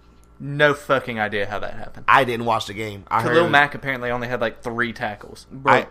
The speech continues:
Speaker 3: that shit hurt my feelings.
Speaker 2: I heard the Raiders came back or whatever and, like,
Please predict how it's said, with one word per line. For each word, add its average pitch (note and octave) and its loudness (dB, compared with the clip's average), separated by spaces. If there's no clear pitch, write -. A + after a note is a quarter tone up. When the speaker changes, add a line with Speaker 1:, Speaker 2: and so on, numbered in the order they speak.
Speaker 3:
that C3 -2
shit A#2 -2
hurt A#2 -6
my A2+ -6
feelings. A2 -4
Speaker 2:
I B2+ 6
heard F#3 0
the D3+ -2
Raiders C#3+ 2
came C#3+ -6
back A2 -4
or A2 -4
whatever F#2+ -8
and, G#2+ -10
like, F#2 -10